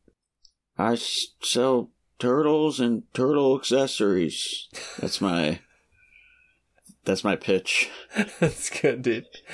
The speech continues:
Speaker 2: I, I, I want just a full-length bottle episode, twenty-two minutes, of Gamera's considering switching to coal and for his
Speaker 1: <laughs>
Speaker 2: thrusters, and, uh,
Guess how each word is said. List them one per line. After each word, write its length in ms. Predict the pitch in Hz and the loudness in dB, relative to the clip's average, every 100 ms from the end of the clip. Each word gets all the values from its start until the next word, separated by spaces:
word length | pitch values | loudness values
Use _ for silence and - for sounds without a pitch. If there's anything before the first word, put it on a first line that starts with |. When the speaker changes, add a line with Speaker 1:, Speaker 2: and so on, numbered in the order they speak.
| - - | -10 0
Speaker 2:
I, 180 | 143 151 | 2 4
I, 200 | - 160 165 156 | 4 4 4 2
I 200 | 139 147 | 4 6
want 320 | 156 156 - | 6 4 -2
just 320 | 113 147 139 - - - - 151 | 2 2 2 -8 -20 -20 -4 -2
a 80 | |
full-length 840 | 135 - - 147 151 147 139 - - | -2 -2 4 6 6 4 2 -2 2
bottle 340 | 110 120 120 | 4 6 6
episode, 720 | 110 107 120 113 104 98 113 - | 4 0 0 2 4 2 0 -8
twenty-two 540 | - 127 131 131 135 | -2 2 2 2 0
minutes, 460 | 123 107 101 104 - - - - _ - | 2 2 0 -2 -10 -20 -20 -20 _ 0
of 380 | 120 117 107 - _ - - - 127 | 4 4 2 -6 _ -14 -14 -14 -12
Gamera's 640 | 120 127 131 139 135 127 | 2 4 6 6 4 4
considering 720 | - 123 117 123 117 110 107 104 | 0 -2 0 2 4 4 2 0
switching 380 | - 117 113 101 | 0 2 2 0
to 60 | |
coal 560 | 92 - 104 87 82 - _ _ _ _ _ | -2 0 2 2 0 -4 _ _ _ _ _
and 480 | - 120 113 107 95 101 92 120 | 0 4 4 2 -2 -2 0 2
for 140 | - 131 | 4 4
his 240 | 127 - | 4 0
Speaker 1:
<laughs> 60 | - | 0
Speaker 2:
thrusters, 600 | 123 117 - 113 104 - | 2 2 0 2 2 2
and, 360 | 76 113 110 | 2 2 2
uh, 340 | 82 95 92 | 4 4 4